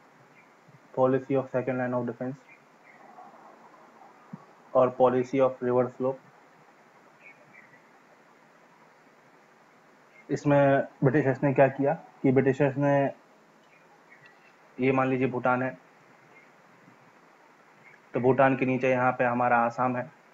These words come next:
और उस समय असम में अहोम राज्य था, अहोम किंगडम था। तो ब्रिटिशर्स ने अहोम किंगडम के through भूटान, पहले अहोम किंगडम पे अटैक किया, अहोम किंगडम को जीत लिया,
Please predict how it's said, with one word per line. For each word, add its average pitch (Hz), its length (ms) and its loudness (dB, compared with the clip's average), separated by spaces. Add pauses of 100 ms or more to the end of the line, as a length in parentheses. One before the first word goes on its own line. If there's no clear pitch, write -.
(560)
और 120 180 6
उस 135 180 -4
समय 135 220 -2
असम 131 320 0
में 131 340 -2
अहोम 127 340 0
राज्य 127 240 0
था, 135 280 -8
अहोम 127 220 0
किंगडम 123 320 -4
था। 120 160 -8 (1120)
तो 131 160 2
ब्रिटिशर्स 135 460 0
ने 135 320 0
अहोम 135 360 0
किंगडम 135 300 0
के 135 140 -2
through 135 260 -2
भूटान, 127 400 -2
पहले 135 180 4
अहोम 135 220 4
किंगडम 135 260 -4
पे 143 100 0
अटैक 131 240 0
किया, 139 240 0
अहोम 131 160 -2
किंगडम 135 320 -4
को 135 100 -2
जीत 135 220 -2
लिया, 139 220 -6